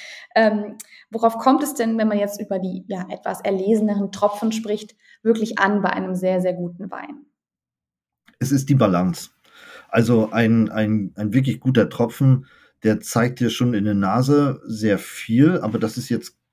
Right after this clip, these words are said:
Speaker 2: kein, kein Hexenwerk. Ähm, am Gaumen muss er sich auch bestätigen in seinen Aromen. Äh, wenn ich, äh, ich nehme mal das Beispiel eines Sauvignon Blanc, wenn ich eine aufgesetzte Holun-,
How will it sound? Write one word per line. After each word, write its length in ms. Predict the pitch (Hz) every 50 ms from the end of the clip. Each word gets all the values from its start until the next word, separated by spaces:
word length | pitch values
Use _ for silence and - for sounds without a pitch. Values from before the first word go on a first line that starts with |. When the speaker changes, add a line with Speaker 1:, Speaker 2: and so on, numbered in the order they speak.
| _ _ _
Speaker 2:
kein, 420 | - 123 117 113 110 107 104 95
kein 240 | - - 113 110 107
Hexenwerk. 760 | 98 113 131 131 - - 110 98 85 95 120 147 139 - - _ - - _ _ _ _ _ _ _ -
Ähm, 840 | - 123 117 117 113 113 110 110 110 110 110 110 95 107 113 101 -
am 220 | - 120 120 120 110
Gaumen 320 | 117 113 139 143 139 117
muss 180 | 110 101 - -
er 60 | 110
sich 240 | 98 104 110 110 -
auch 160 | 87 104 107
bestätigen 720 | - - - - - - 120 117 120 120 107 113 113 107
in 240 | 104 - 120 127 123
seinen 400 | 107 110 104 107 113 113 113 110
Aromen. 680 | - 95 92 87 95 107 127 135 131 110 92 87 82 - _ _ _ _ _ _ _ _
Äh, 400 | 95 107 110 107 104 104 104 101 95
wenn 220 | 104 113 110 113
ich, 200 | 117 110 - -
äh, 320 | 117 - 117 113 107 107 -
ich 120 | - - -
nehme 100 | 127 120
mal 80 | 120
das 160 | 107 110 110
Beispiel 340 | - 110 110 110 - - 117
eines 240 | 85 104 113 110 110
Sauvignon 420 | - 135 127 110 110 110 107 104
Blanc, 300 | 98 110 123 127 120 113
wenn 120 | 98 101 104
ich 160 | 98 - -
eine 360 | 104 113 110 107 107 - -
aufgesetzte 600 | - 110 110 - 117 104 107 107 - - - -
Holun-, 460 | 110 98 117 113 113 135 143 139 135